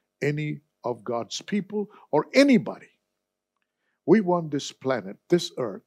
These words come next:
the people in this world to be blessed. You with me? Let's pray. Our Heavenly Father, we come together in faith and in agreement,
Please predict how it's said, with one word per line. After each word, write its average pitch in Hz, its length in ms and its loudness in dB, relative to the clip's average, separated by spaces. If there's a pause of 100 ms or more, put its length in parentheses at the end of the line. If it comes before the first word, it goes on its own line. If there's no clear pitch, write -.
the 123 60 -16
people 220 460 -6
in 175 100 -6
this 175 240 -6
world - 380 -12
to 143 100 -2
be 117 140 -6
blessed. - 680 -10 (760)
You 170 80 -4
with 160 200 -4
me? 208 200 -4 (460)
Let's - 260 -6
pray. - 220 -16 (720)
Our 151 100 10
Heavenly 214 340 6
Father, 160 380 0
we 135 140 2
come 196 300 -2
together 170 500 0 (100)
in 165 220 0
faith - 720 -10 (420)
and 202 200 8
in 247 100 4
agreement, 156 680 -2